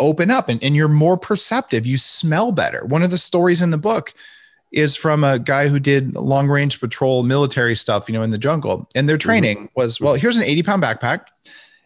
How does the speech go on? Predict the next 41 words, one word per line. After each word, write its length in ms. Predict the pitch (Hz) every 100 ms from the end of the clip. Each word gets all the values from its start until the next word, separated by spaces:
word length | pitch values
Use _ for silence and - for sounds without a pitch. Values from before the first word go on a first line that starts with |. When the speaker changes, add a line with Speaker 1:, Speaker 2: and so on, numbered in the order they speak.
| _
Speaker 1:
and 200 | 139 143
you 80 | 151
have 100 | 165
no 140 | 190 190
food. 340 | 143 135 139
Here's 160 | 139 151
a 40 |
canteen. 520 | 175 160 143 131 139
You 140 | - 139
have 140 | 127
three 240 | - 160 156
days. 340 | 127 143 143
You 60 | 143
need 60 |
to 60 | 131
go, 340 | 135 131 127
you 80 | 113
know, 100 | 120
a 40 | 110
hundred 280 | 147 147
miles 300 | 143 139 135
through 100 | -
the 60 | 139
jungle 380 | 139 143 131 120
and 140 | 117
find 360 | - 120 127 127
the 220 | 117 117
destination 500 | 117 113 127 117 120
point. 180 | 123 117
Here's 160 | 113
a 40 | 107
compass. 380 | 87 - - - _ _ _ _ _
Speaker 2:
Wow. 180 | - 98 _ _ _ _ -
Speaker 1:
And 120 | 160
they'd 100 | 156
hang 240 | 180 208
a 40 | 151
hamburger 540 | 113 165 160 107 92
in 120 | 92
the 80 | 90
tree, 380 | - 107 -